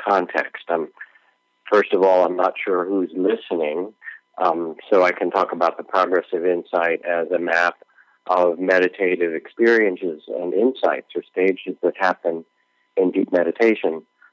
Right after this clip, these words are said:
for people doing a certain kind of meticulous mindfulness practice. I think I want to step back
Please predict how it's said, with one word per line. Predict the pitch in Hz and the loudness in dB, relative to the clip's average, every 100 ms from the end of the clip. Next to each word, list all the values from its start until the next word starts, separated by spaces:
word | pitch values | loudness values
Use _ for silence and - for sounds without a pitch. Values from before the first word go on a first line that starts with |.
| _ | _
for | 101 | 0
people | 90 101 90 95 | 0 0 0 0
doing | 85 90 87 | 4 2 2
a | 85 - | -2 0
certain | 95 - 85 | 0 0 -4
kind | - 90 87 | -2 -2 0
of | 82 78 | -2 -4
meticulous | 82 - 92 - 87 85 - | -6 -4 -6 -2 0 0 -2
mindfulness | 90 95 98 - 80 71 - | -2 0 0 -4 -14 -14 -14
practice. | - 71 - - 85 - - - - - - _ _ _ | -8 -8 -8 -12 -16 -16 -20 -20 -20 -20 -20 _ _ _
I | 117 | -2
think | - 170 170 | 0 0 2
I | |
want | 175 135 113 | 2 4 2
to | - | 0
step | 117 113 | -4 -2
back | 107 101 90 | -2 -2 -2